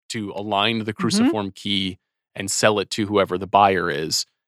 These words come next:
Speaker 1: and then also get a sense of who the buyer is and what the fate of the world is going to be. But at, by the same time, Gabriel and Paris are on the train. They're trying to also get their hands on the key.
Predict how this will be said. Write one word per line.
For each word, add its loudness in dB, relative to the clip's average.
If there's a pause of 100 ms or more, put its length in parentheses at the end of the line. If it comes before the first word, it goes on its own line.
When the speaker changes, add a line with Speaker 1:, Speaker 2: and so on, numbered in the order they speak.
Speaker 1:
and 0
then 4
also 2
get 0
a -4
sense -4
of -12
who -6
the -10
buyer -2
is -4
and -10
what -8
the -12
fate -6
of -8
the -8
world -8
is -10
going -10
to -10
be. 0 (600)
But 0
at, -6
by 2
the -4
same -4
time, 4
Gabriel 0
and -12
Paris 4
are -6 (160)
on -12
the -12
train. 2
They're -6
trying -8
to -14
also 0
get 2
their -2
hands -2
on 0
the -6
key. -2